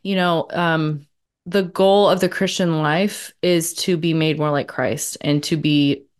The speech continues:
ultimately built up in your faith so that you grow to the full stature of, of Christ, sort of like Ephesians talks about. And I think that that's kind of the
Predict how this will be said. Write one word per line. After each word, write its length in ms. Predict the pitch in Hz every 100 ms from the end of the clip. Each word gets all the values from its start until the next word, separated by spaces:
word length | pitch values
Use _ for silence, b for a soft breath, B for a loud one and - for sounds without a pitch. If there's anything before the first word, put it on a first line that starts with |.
| _
ultimately 440 | 170 185 180 131 156
built 380 | 151 156 151 156
up 180 | 147 -
in 120 | 151
your 140 | 147
faith 500 | 147 - 139 165 180
so 180 | - 170
that 140 | 147 -
you 100 | 151
grow 200 | 151 147
to 60 |
the 100 | 139
full 420 | - - 156 147
stature 880 | 151 - - 127 143 - 180 190 196 b b b b b _ 175
of, 380 | 165 160 160 -
of 160 | 175 170
Christ, 340 | 190 175 180
sort 140 | 170
of 60 | 151
like 160 | 151 151
Ephesians 440 | 147 160 151 156
talks 320 | - 160 -
about. 440 | 165 160 147 - 160
And 380 | 156 151 147 - -
I 80 | 160
think 260 | 160 160 -
that 420 | 151 160 151 -
that's 260 | - 160 151
kind 160 | 180 165
of 100 | 156
the 260 | 151 147